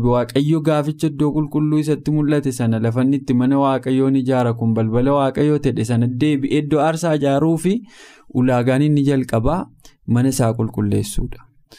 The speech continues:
Yaadatta yoo ta'e Abboota Firdii gara boqonnaa, eh, saddeet sagalii keessa gaafa laallu Waaqayyo gaafa Geediyoonii waame Geediyooniin jalqaba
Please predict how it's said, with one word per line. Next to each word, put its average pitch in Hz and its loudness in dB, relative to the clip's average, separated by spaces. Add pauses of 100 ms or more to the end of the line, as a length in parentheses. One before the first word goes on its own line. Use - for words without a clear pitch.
(320)
Yaadatta 123 0
yoo 110 2
ta'e 127 -4
Abboota 113 -2
Firdii 113 -2
gara 110 -2 (160)
boqonnaa, 107 -4 (340)
eh, 107 -8 (120)
saddeet 107 -4
sagalii 104 -6
keessa 117 -2
gaafa 113 -2
laallu 107 -2 (400)
Waaqayyo 113 2 (100)
gaafa 113 0 (280)
Geediyoonii 117 2
waame 110 0 (720)
Geediyooniin 123 2
jalqaba 113 0